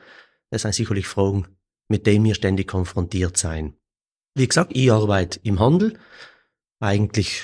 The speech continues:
schon seit ich sechzehn Jahre alt bin, bin als Verkaufslehre, sprich als Verkäufergeselle gestartet, han die Verkäuferlehre gemacht, han dann gesehen und bald gemerkt, ein bisschen wenig,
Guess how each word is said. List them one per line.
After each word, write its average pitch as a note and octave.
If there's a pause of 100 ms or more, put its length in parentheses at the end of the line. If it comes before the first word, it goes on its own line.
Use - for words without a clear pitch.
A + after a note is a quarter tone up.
schon G#2
seit F#2+
ich F#2+
sechzehn F#2+
Jahre C#3+
alt A#2+
bin, A#2 (220)
bin G2 (340)
als F2
Verkaufslehre, G2 (1080)
sprich A2
als F2+
Verkäufergeselle G#2
gestartet, C3+
han G2+
die F2+
Verkäuferlehre A#2
gemacht, G#2+ (800)
han G#2+
dann A2
gesehen A#2+
und G2
bald A2+
gemerkt, A2 (480)
ein -
bisschen G2
wenig, B2